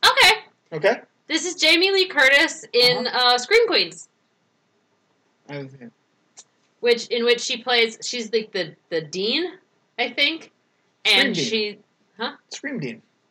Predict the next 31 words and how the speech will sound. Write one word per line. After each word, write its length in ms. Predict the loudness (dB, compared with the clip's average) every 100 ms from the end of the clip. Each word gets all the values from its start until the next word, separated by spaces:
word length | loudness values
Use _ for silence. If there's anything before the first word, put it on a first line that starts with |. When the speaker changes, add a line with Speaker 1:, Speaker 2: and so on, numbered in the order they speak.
| _ _ -20
Speaker 1:
It's 80 |
fair. 300 | -10 -10 -10 _ _ _ _
Um, 360 | 0 0 0 -4 -4
and 420 | 0 2 0 0 -2
Speaker 2:
<laughs> 60 | -2
Speaker 1:
she's, 600 | -2 0 0 0 -6 -12 -16 _ _
uh, 400 | -2 0 0 -2 -6 -16 _ _ _ _ _ -12
Speaker 2:
Real 160 | -10
Dean 260 | -10 -14 -14
Queen. 300 | -12 -12 -12 -4
Speaker 1:
Real, 240 | -2 0 0
I 100 | 0
mean, 200 | 0 0
the 60 | -2
character 580 | 2 4 4 2 0
is, 200 | 0 -2
like, 240 | 0 -2 -2
Speaker 2:
Yeah. 80 | -6
Speaker 1:
is 200 | -6 -14 _
whatever, 340 | -4 -4 -2 -2
but, 140 | -2
I 40 | 0
mean, 280 | -2 -4
Jamie 360 | -2 0 0 -2
Lee 160 | -4 -4
Curtis 500 | 0 2 2 -2 -6
is 340 | -4 -4 -8 _ _ _ _ _ _ _
surprisingly, 1200 | -8 -4 -4 -6 2 6 8 6 2 2 2 2 0
like, 360 | 0 0 -2 -12 _ _ _ _ _ _ _ _ _ _ _ _ -8
Speaker 2:
Delightful? 540 | -8 -8 -8 -10 -10 0
Speaker 1:
Yes. 460 | 0 0 -8 -18